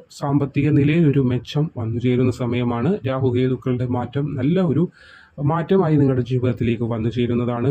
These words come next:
വിദ്യാർത്ഥികൾക്കായിരിക്കും മികച്ച ഫലങ്ങൾ. കാരണം ബുദ്ധി, അതായത് വിദ്യാർത്ഥികൾക്ക്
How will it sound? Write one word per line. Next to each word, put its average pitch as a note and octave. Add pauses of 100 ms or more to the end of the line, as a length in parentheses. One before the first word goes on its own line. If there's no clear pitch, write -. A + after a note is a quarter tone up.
വിദ്യാർത്ഥികൾക്കായിരിക്കും C#3+
മികച്ച A#2 (140)
ഫലങ്ങൾ. A#2 (100)
കാരണം A#2+
ബുദ്ധി, B2 (320)
അതായത് C3
വിദ്യാർത്ഥികൾക്ക് C3+